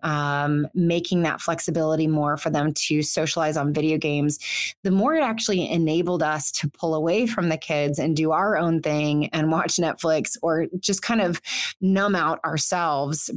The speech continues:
because this was stressful for us too. And I think just realizing that it got up to a place where, um, I'm allowing them to have less structure because it feels good for me. And that's kind of where we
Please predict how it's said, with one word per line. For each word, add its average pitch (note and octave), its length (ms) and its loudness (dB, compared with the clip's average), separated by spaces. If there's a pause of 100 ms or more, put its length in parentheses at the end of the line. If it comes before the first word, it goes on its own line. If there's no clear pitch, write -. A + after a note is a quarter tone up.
because G3 160 0
this G3 160 0
was G3+ 140 2
stressful D#3+ 360 0
for C#3 160 -2
us D3 200 0
too. D#3 440 0 (460)
And G#3 140 0
I G#3+ 100 -2
think D4 420 0
just G3 220 0
realizing F3+ 520 2
that D#3+ 100 2
it G#2+ 80 -4
got D3+ 240 -2
up D#3 120 -6
to F3+ 140 0
a D#3 40 -2
place E3 360 -2
where, D#3 240 0 (140)
um, D#3 360 0 (540)
I'm A3 220 2
allowing E3+ 920 2
them E3 220 2
to D#3+ 60 -2
have D#3 260 -2
less D3+ 280 0
structure D#3 440 0
because D#3+ 300 0
it - 100 -2
feels D#3 240 0
good C#3 220 0
for D3 160 0
me. C3+ 420 2
And E3 160 2
that's F3 220 0
kind C4 260 0
of A#3 160 0
where E3 400 0 (380)
we F#3+ 240 0